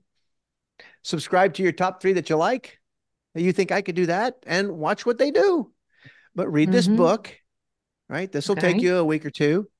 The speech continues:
Speaker 1: Make notes. Pick one thing. This week, I'm gonna get my channel up. Next week, I'm gonna s-, practice my script. You have to actually practice it, right? And I'm, in the meantime, I've got my gimbal and my iPhone ready. And then on the third week,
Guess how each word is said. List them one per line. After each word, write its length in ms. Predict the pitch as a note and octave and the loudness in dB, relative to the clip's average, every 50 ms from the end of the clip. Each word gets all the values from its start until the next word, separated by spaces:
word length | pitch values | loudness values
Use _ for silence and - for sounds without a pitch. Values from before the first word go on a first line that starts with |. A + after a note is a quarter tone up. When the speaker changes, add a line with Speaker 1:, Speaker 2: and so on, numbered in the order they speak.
| _ _ - | _ _ -6
Speaker 1:
Make 260 | A#2 B2+ E3+ F#3+ F#3 | -4 -2 -2 -2 0
notes. 420 | D#3 C#3 D#3 F#3+ - - - - - _ _ _ _ _ _ _ _ - | 0 0 0 0 -2 -6 -10 -12 -14 _ _ _ _ _ _ _ _ -6
Pick 180 | - E3 D#3+ | -6 -4 -4
one 380 | - B2 A#2+ C3 C#3 D3+ F#3 G3+ | -6 -6 -2 0 0 2 0 0
thing. 480 | G3 - F3+ E3+ E3+ F#3 G#3+ A3 G3 - | 0 0 0 0 0 -2 -6 -8 -10 -6
This 220 | - D#3+ D3+ - - | -6 -6 -6 -2 0
week, 180 | E3 F3+ F3+ | 0 0 2
I'm 140 | F3 D#3+ D#3+ | 0 0 0
gonna 160 | D#3 D#3 D3+ | 0 0 0
get 140 | C#3+ D#3 - | -2 -2 -4
my 160 | D3 D3 D#3+ | -4 -4 -6
channel 380 | D#3 - E3+ D3 C#3 C3 B2+ B2 | -4 -4 -4 -4 -2 -2 -4 -4
up. 180 | A#2+ D3+ - _ _ _ _ _ _ _ _ _ _ - - - - _ _ _ _ _ _ | -6 -8 -8 _ _ _ _ _ _ _ _ _ _ -20 -20 -20 -20 _ _ _ _ _ _
Next 680 | - - A2 A2 A2+ A#2 A#2 A#2 B2+ D#3 G3 F#3 - | -10 -8 -6 -4 -2 -2 0 0 2 0 0 0 -2
week, 340 | - G3 A3 G#3 - - - _ - | -4 -4 -4 -6 -10 -20 -20 _ -12
I'm 100 | - C3+ | -8 -6
gonna 340 | C3+ C3+ B2+ B2 A#2+ A#2 C3+ _ _ _ | -4 -4 -2 -4 -4 -6 -8 _ _ _
s-, 120 | - - - _ _ | -20 -20 -20 _ _
practice 380 | - D#3 F3 F3 - F#3+ - F3+ | -2 -2 -2 -2 -6 -8 -8 -6
my 120 | F3 G3+ | -6 -6
script. 320 | - - - D#3 E3 - - | -4 -2 -4 -4 -2 -2 -4
You 60 | C3+ | -6
have 220 | G#2+ - A2+ C3+ - | -4 -2 -4 -4 -2
to 80 | - - | -4 -4
actually 300 | - C3 D#3 - - F3+ | -4 -4 -4 -4 -6 -8
practice 680 | F3 - - - F3 F3+ G#3 - - F3 E3+ - - | -8 -10 -10 -10 -8 -8 -8 -10 -12 -12 -12 -8 -8
it, 260 | C#3+ E3 F#3 - - - _ _ _ _ _ _ _ _ _ _ _ _ _ _ - | -8 -8 -8 -10 -16 -20 _ _ _ _ _ _ _ _ _ _ _ _ _ _ -6
right? 300 | B2+ C3+ E3 G3 F3+ - _ _ _ _ _ _ | -4 -2 -2 -4 -6 -10 _ _ _ _ _ _
And 100 | - B2+ | -2 0
I'm, 160 | C#3 C3+ C#3 | 0 0 0
in 120 | - C#3 C3+ | 0 -2 -2
the 60 | C3+ | -4
meantime, 560 | C3+ D#3+ G3+ G#3 - E3 D3+ E3+ F3+ E3+ E3+ | -4 -4 -4 -4 -4 -4 -4 -4 -4 -4 -6
I've 120 | C#3+ C#3 C#3 | -6 -6 -6
got 140 | C#3+ C3+ - | -6 -6 -6
my 120 | C3+ C#3+ | -6 -4
gimbal 280 | C#3 C#3+ D3 D#3+ D#3 D3+ | -2 -2 -2 0 0 -2
and 80 | D3+ | -2
my 280 | C#3+ C#3+ D3 C#3+ D#3+ E3+ | -2 -2 -2 -2 -4 -4
iPhone 220 | D#3 - B2+ B2+ A#2+ | -6 -6 -6 -6 -6
ready. 300 | A2+ A#2 A#2 C#3 E3+ E3+ _ _ _ _ _ _ _ _ _ _ _ | -6 -6 -6 -8 -10 -12 _ _ _ _ _ _ _ _ _ _ _
And 180 | D3+ D#3+ D#3+ D#3+ | -4 -2 -2 0
then 260 | D#3+ F3 G3 G#3 G#3 - | -2 -2 -2 -4 -4 -4
on 200 | D3 D3+ D3+ D3 | -2 -2 0 0
the 80 | D3 D3 | 0 0
third 280 | - - E3 F#3 F3+ | 0 0 0 0 0
week, 340 | E3+ F3 G#3+ A#3+ - - - | 0 0 -2 -2 -6 -14 -20